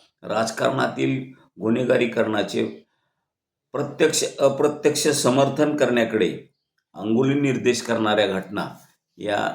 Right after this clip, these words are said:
आत आपल्याला पाहायला मिळत आहेत. वास्तविक पाहता संतोष देशमुख यांच्या मारेकऱ्यांना पकडण्यात झालेली दिरंगाई, त्यानंतर वेगवेगळ्या प्रकारानं अजूनही, म्हणजे, ज्यांच्याकडे अंगुली निर्देश होतो त्यांना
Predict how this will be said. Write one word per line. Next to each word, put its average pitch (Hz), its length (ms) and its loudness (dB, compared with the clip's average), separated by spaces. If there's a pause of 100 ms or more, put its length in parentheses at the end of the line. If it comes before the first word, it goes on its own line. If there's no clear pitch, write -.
(420)
आत 92 240 -10
आपल्याला 95 360 -4
पाहायला 90 380 -2
मिळत 101 280 -2
आहेत. 82 180 -2 (600)
वास्तविक 123 380 -4
पाहता 120 240 0
संतोष 117 420 0
देशमुख 113 460 -2
यांच्या 110 260 2
मारेकऱ्यांना 104 680 -2 (720)
पकडण्यात 147 460 4
झालेली 123 400 4
दिरंगाई, 98 520 2 (840)
त्यानंतर 151 640 4 (580)
वेगवेगळ्या 156 540 6
प्रकारानं 131 580 4 (240)
अजूनही, 127 680 2
म्हणजे, 101 220 -4
ज्यांच्याकडे 135 640 2
अंगुली 139 400 2
निर्देश 139 440 4
होतो 135 220 4
त्यांना 143 380 2